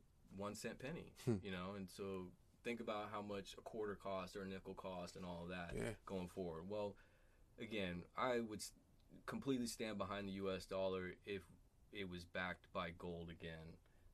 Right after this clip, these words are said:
Speaker 1: Uh, that would definitely settle my issues, you know, if I had any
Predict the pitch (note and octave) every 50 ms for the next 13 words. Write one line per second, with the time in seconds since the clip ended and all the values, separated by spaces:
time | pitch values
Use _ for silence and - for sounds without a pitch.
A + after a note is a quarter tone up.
0 | - - G2 F#2 F#2 F#2 F2+ F2 E2+ D#2+ - - - - - - - G2 A2 G#2+
1 | A2 G#2+ - G2+ G#2 G2+ F2+ - A2 G2 G2 - - G2 F#2+ F#2 F#2 F2+ F2+ F2+
2 | F2+ - - - - - - - - - - - - - - - - G#2+ G2+ G2+
3 | G2+ F#2+ F#2 F#2 F#2+ G2+ A2 G#2+ G2+ F#2+ F#2 F2+ - - F#2+ F#2 - - - F#2+
4 | F#2 F2 F2 F2 F2+ F2+ - G2+ G2 F2+ F2 F2 F2+ F2+ F2+ F2 - F2 F2+ F2+
5 | F2 F#2 F2+ F#2 F2+ F#2 F2+ F2+ F#2 F#2 F#2 F2 F2